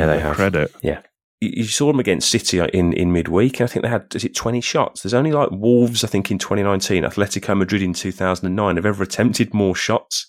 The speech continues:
Speaker 2: in a game against the Pep Guardiola side. So it shows that they're,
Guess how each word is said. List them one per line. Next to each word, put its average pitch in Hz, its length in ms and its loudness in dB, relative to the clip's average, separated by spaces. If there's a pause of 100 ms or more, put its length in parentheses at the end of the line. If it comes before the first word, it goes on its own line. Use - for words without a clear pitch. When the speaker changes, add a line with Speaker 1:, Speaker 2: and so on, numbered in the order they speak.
(420)
Speaker 2:
in 101 100 2
a 92 60 4 (280)
game 101 260 2
against 107 260 0
the 87 60 -8
Pep - 300 -6
Guardiola 87 420 0
side. 120 380 0
So - 120 -6
it - 80 -8
shows 135 260 0
that - 120 -2
they're, 92 240 0